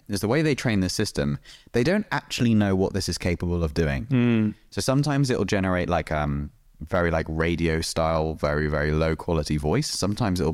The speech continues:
Speaker 1: be, like, high definition audiobook. They don't really know why. It's, it's early days.
Speaker 2: Mm-hmm.
Speaker 1: But there's a part on the GitHub, and it literally just says, "Here's the things we know work,"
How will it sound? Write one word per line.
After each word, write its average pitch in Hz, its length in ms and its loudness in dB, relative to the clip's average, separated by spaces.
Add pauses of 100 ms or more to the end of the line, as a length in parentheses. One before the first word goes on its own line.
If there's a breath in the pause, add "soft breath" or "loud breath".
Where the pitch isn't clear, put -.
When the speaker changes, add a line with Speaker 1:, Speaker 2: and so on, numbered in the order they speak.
(120)
Speaker 1:
be, 80 40 -2
like, 76 200 -4
high - 340 -4
definition 76 580 -4
audiobook. 78 680 -2
They 95 80 -2
don't 104 160 0
really 87 160 0
know 78 160 0
why. 76 240 0
It's, - 240 -8 (100)
it's 82 220 -8
early 82 240 0
days. 73 440 -2
Speaker 2:
Mm-hmm. 110 220 0 (320 loud breath)
Speaker 1:
But 90 100 -2
there's 92 180 4
a 85 320 2
part 170 260 -2
on 113 100 2
the 101 80 2
GitHub, 78 440 -2
and 90 100 -2
it 87 60 2
literally 113 360 0
just 95 200 -2
says, 85 200 0
"Here's 156 240 0
the 135 120 -2
things 107 300 2
we 92 140 2
know 87 240 0
work," 78 460 -2